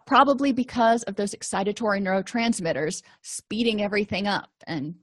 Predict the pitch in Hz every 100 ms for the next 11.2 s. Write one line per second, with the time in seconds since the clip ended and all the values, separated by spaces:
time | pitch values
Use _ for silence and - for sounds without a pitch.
0 | _ 185 170 185 175 - 180 170 180 180
1 | 180 147 - 196 165 - 180 160 170 -
2 | 147 156 110 104 - _ _ - - -
3 | - _ - 359 - 508 494 - - 208
4 | - - - - _ _ _ - - -
5 | 269 277 330 339 320 302 339 339 185 208
6 | 202 220 202 208 208 - 180 185 - 226
7 | 254 262 220 202 202 175 175 185 175 175
8 | 190 180 180 180 175 175 170 147 143 -
9 | - 185 - 180 151 - 131 139 165 190
10 | 175 - 156 - 185 165 160 - 156 -
11 | 160